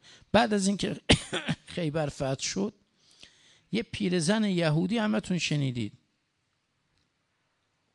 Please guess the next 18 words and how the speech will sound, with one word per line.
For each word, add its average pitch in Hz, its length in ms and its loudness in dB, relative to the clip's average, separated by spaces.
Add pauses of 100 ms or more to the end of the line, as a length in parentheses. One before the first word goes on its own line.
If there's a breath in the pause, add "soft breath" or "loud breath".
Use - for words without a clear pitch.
(1400)
یه 180 160 6
ماهیچه 180 580 2
ای 220 240 -2
رو 196 300 -2 (480)
پخت - 560 -2 (2250 loud breath)
و 131 40 -2
این 202 160 2
رو 220 60 6
آورد 196 240 6
برای 170 180 2
پیغمبر. 123 580 -6 (1200 soft breath)
پر 240 280 6
سم 185 320 0
کرده 117 340 -10
بود 120 180 -12
این 117 100 -10
ماهیچه - 380 -10
رو. - 180 -20